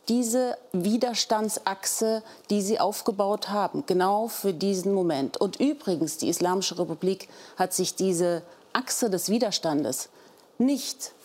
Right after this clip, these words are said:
den Palästinensern zuliebe aufgebaut, sondern nur, um ihre eigene Existenz zu sichern. Ich habe so viele Interviews geführt im Iran, in meiner Zeit als Korrespondentin.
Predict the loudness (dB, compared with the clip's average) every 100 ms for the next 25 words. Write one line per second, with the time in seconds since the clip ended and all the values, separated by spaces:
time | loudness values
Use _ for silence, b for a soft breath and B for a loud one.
0 | -4 -2 0 0 0 0 0 2 2 0
1 | 0 0 0 0 0 -4 -6 -6 -6 -4
2 | -4 -6 B B -2 0 2 2 2 2
3 | 0 -2 0 0 0 0 -2 -2 -4 -2
4 | -2 -2 -2 -4 -4 -6 -8 -10 -20 -4
5 | 0 2 2 -2 2 0 2 0 0 0
6 | 2 0 -2 -2 0 0 -2 B B B
7 | B B 0 2 2 0 2 0 0 -2
8 | -8 -20 -20 -2 2 2 2 2 0 0
9 | 0 -2 -2 -4 -4 -2 0 0 -2 -6
10 | -12